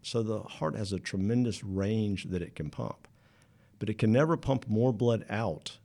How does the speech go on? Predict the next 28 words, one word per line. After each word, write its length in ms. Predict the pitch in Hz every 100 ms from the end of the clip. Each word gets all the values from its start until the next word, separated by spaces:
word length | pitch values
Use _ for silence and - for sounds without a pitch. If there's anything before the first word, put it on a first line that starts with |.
| -
than 120 | 98
is 160 | 92 90
returning 520 | 87 - 110 98 90
to 200 | - -
it. 220 | - - - - - - - - -
That 240 | 95 90
seems 320 | - 104 92 -
simple, 320 | 110 110 127
and 80 | 95
we 80 |
take 180 | 90 104
it 80 | 92
for 80 | 92
granted, 400 | 90 92 110 110
like 220 | 87 82
breathing, 680 | 101 123 131 87 82 92 -
but 80 | -
it's 100 | 90
actually 220 | 151 147
very 240 | 95 120 113
complicated 680 | - 135 135 113 98 90 87
how 100 | 90
our 100 | 87
body 340 | 87 98 95
has 200 | 82 90
to 140 | - 80
accomplish 480 | - 113 - -
that. 240 | - -